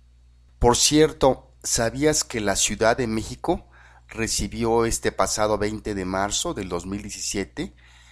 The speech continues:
el reconocimiento Premios Excelencia Turísticas dos mil dieciséis por posicionar a C D M X como la marca número uno entre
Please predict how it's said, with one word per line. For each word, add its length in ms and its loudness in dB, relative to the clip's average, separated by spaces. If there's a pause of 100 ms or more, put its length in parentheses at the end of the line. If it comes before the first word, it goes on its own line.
(180)
el 380 -2
reconocimiento 1040 0 (320)
Premios 680 2
Excelencia 840 -2
Turísticas 680 -6
dos 160 -4
mil 180 -4
dieciséis 600 -6 (440)
por 400 2
posicionar 800 2 (320)
a 320 -4
C 520 0
D 480 -2
M 360 -2
X 400 -6
como 300 0
la 100 2
marca 380 0
número 340 2
uno 400 0 (320)
entre 720 -4